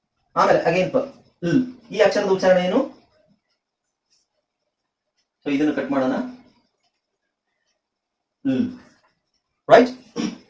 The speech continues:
ಹಾಗೆ ಹಾಗಾದ್ರೆ ಎಲ್ಲಿಗೆ ಏನು ಉಚ್ಚಾರಣೆ ಇಲ್ಲ ಅಂತಿಲ್ಲ, ಹೇಳ್ತೀನಿ ನಾನು. ಈಗ ನೋಡಿ, ಬ್ಯಾಟ್ ಅಂತಿದೆ.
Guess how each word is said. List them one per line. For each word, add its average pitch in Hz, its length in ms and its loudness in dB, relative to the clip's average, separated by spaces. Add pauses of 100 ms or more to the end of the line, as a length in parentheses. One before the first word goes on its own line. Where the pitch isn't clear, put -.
(120)
ಹಾಗೆ - 600 4 (880)
ಹಾಗಾದ್ರೆ 185 300 4
ಎಲ್ಲಿಗೆ 202 280 2
ಏನು 185 200 2
ಉಚ್ಚಾರಣೆ 165 300 2
ಇಲ್ಲ 156 120 0
ಅಂತಿಲ್ಲ, 127 220 -2 (260)
ಹೇಳ್ತೀನಿ 131 260 0
ನಾನು. - 260 -10 (120)
ಈಗ 240 100 4
ನೋಡಿ, 135 300 2 (200)
ಬ್ಯಾಟ್ 208 340 4
ಅಂತಿದೆ. 104 460 -4